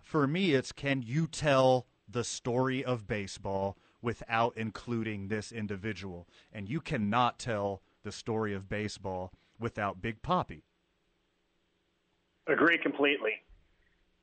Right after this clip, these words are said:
Speaker 2: If you look at just what David Ortiz did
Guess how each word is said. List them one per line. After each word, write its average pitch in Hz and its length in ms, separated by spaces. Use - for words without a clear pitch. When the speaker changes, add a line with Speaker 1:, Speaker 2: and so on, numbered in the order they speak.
Speaker 2:
If 156 140
you 196 140
look 240 240
at 202 100
just - 440
what 175 300
David 160 260
Ortiz 151 600
did 143 300